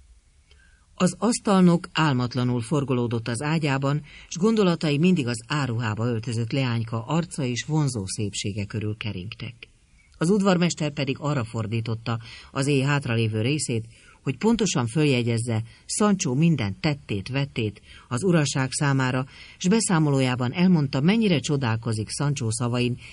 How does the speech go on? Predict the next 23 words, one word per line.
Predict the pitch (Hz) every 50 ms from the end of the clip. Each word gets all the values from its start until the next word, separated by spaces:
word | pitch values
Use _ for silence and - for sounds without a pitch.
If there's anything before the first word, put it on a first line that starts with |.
| - -
és | - 110 110
cselekedetein, | - 165 147 135 131 - 127 113 123 120 117 131 123 131 135 139 - - - - -
mert | - 127 123 -
tetteiben | - - 208 208 208 - 190 175 165 156 156 147 147 -
és | - - - -
mondásaiban | 131 120 117 107 104 110 110 - 113 107 107 101 110 107 104 101 - - - -
az | - - 123 113 - -
értelem | 196 190 185 185 - - 95 92 95
keveredett | 95 - 113 107 104 98 101 98 92 107 101 - -
a | 101
bohósággal. | 113 117 104 98 95 87 - - - - - - - - - 110 - - - _ - _ _ - _ _ _ _ _ _ _ - _ _ _ _ _ _ _ _ _ - _ - - - - - _ - _ -
Végre | - 165 240 269 262 254 240 208 190
fölkelt | 180 185 175 147 135 - 120 110 113 113
a | 101
kormányzó, | - - 135 135 135 139 127 123 123 120 127 147 151 156 160
s | 151
doktor | - 185 202 202 202 190 156 147
Pedro | 147 - 151 139 127 - 110 110 107 104
Reccio | 101 113 117 113 113 - 110 107 107 104 101 98 - - - - -
rendelete | - 131 143 139 117 113 104 101 101 - 101
szerint | - - 117 117 120 117 110 113 - - - - - - -
kapott | - 160 156 - 101 95
reggelire | - 120 120 117 - 117 113 117 113 110 113 117